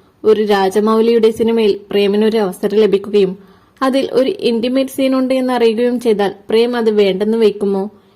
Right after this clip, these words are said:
എന്നോട് പറഞ്ഞിട്ട് എന്തെങ്കിലും തക്കിട തരികിട കാണിച്ചാൽ അത്ര നല്ലത്. എവിടെയാണ് എന്താണ് എന്ന് ഫോൺ ചെയ്യാൻ നിൽക്കണ്ടല്ലോ. പിന്നെ ഹണിമൂൺ എന്നൊക്കെ പറയുന്നത് നമ്മുടെ ഒരു so called സാധനം ആണല്ലോ. അത് ഇങ്ങനെ എല്ലാവരും പറയുന്നത് പോലെ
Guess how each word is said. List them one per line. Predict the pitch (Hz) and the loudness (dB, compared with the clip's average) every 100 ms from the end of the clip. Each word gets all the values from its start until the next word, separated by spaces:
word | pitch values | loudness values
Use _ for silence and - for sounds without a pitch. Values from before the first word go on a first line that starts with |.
| _ 262 | _ -4
എന്നോട് | 262 285 302 302 | 0 0 0 0
പറഞ്ഞിട്ട് | 277 262 262 247 | 0 0 -2 -2
എന്തെങ്കിലും | 220 - 220 220 247 262 262 247 220 | -2 0 0 0 0 0 -2 -4 -4
തക്കിട | 196 214 226 | -4 -2 -2
തരികിട | 240 240 240 240 | -2 -2 -2 -4
കാണിച്ചാൽ | 233 208 202 - 180 - - | -2 -2 -2 -2 -6 -6 -8
അത്ര | 208 208 220 | -8 -4 -2
നല്ലത്. | 220 208 196 196 196 - - _ 233 | 0 2 2 0 -2 -6 -20 _ 0
എവിടെയാണ് | 226 214 233 240 226 | 2 4 2 2 -2
എന്താണ് | 214 208 214 220 240 240 | -2 0 0 2 0 0
എന്ന് | 233 220 214 | 0 0 0
ഫോൺ | 214 202 208 | -2 -2 -4
ചെയ്യാൻ | 220 220 214 202 | 0 2 2 0
നിൽക്കണ്ടല്ലോ. | 190 190 214 202 202 190 190 - - - - _ - | -2 -2 -2 0 0 0 -2 -16 -20 -20 -20 _ -4
പിന്നെ | 269 269 | -2 0
ഹണിമൂൺ | 277 262 240 247 285 294 | 0 -2 -2 0 0 0
എന്നൊക്കെ | 277 262 269 254 | 0 -2 -2 0
പറയുന്നത് | 233 226 214 214 | 2 2 2 0
നമ്മുടെ | 226 233 247 | 0 0 2
ഒരു | 254 240 | 0 0
so | 233 226 208 202 220 | -2 2 4 4 2
called | 226 226 - | 2 2 -6
സാധനം | 233 196 190 214 220 | -2 0 2 0 -2
ആണല്ലോ. | 214 202 196 190 185 - _ _ _ 202 | -4 -2 2 2 0 -4 _ _ _ -6
അത് | 202 - | -4 -4
ഇങ്ങനെ | 214 202 208 233 | -2 -2 0 2
എല്ലാവരും | 214 214 214 247 | 2 4 2 0
പറയുന്നത് | 240 233 226 233 | -2 -2 0 -2
പോലെ | 226 226 208 | 0 2 2